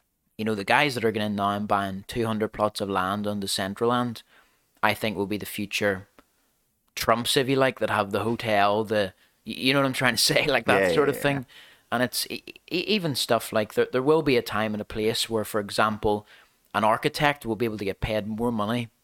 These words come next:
Speaker 1: in the metaverse than, than the outside world, because some guy's willing to pay them X amount of money to design a
Speaker 2: Mm-hmm.
Speaker 1: museum or design, because they can't, you know, th-, m-, it's not that they don't know how to do it, but somebody, you know, if somebody could do something better than you,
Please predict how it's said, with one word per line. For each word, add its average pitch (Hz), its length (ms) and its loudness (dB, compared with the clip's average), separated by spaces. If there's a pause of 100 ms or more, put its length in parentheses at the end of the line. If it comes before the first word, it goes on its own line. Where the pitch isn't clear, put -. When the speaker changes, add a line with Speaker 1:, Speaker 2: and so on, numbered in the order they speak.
(220)
Speaker 1:
in 110 100 -2
the 113 80 -2
metaverse 110 560 0
than, 107 280 -2
than 110 140 -4
the 113 120 4
outside 104 600 0
world, 117 440 0 (420)
because 123 320 0
some 143 260 2
guy's 117 400 2
willing 110 240 0
to 110 60 -8
pay 110 260 0
them 110 340 0
X - 280 -2
amount 110 280 -2
of 104 120 -6
money 110 400 -2
to 110 100 -2
design 107 600 2 (160)
a 120 40 -12
Speaker 2:
Mm-hmm. 120 140 -4
Speaker 1:
museum 117 680 2
or 110 80 0
design, 110 480 -2
because 117 200 -6
they 151 140 2
can't, 107 400 -4 (400)
you 120 100 -2
know, 113 120 2
th-, - 120 -14 (200)
m-, - 260 -14 (300)
it's 135 120 -2
not 240 140 0
that 131 160 -4
they 131 60 2
don't 127 100 0
know 113 80 0
how 104 120 -4
to 101 100 -2
do 104 220 2
it, 120 80 -2
but - 120 -8
somebody, 127 520 0 (400)
you 123 80 -4
know, 135 60 4
if 127 80 0
somebody 185 240 4
could 123 100 -2
do 117 100 -2
something 101 340 -4
better 104 240 4
than 120 240 2
you, 120 140 -2